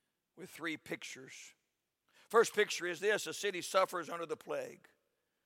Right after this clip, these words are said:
An official walks the streets crying aloud, "Bring out the dead, bring out the dead." All the while, a doctor with the cure in his pocket sleeps.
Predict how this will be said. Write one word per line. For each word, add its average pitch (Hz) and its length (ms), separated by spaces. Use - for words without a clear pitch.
An 196 120
official 214 420
walks 233 360
the 190 100
streets 240 440
crying 226 420
aloud, 214 440
"Bring 233 220
out 302 300
the 269 80
dead, 247 520
bring 220 180
out 226 280
the 185 60
dead." 185 320
All 185 300
the 165 100
while, 165 380
a 135 80
doctor 156 580
with 156 180
the 143 100
cure 170 320
in 151 60
his 131 140
pocket - 480
sleeps. - 480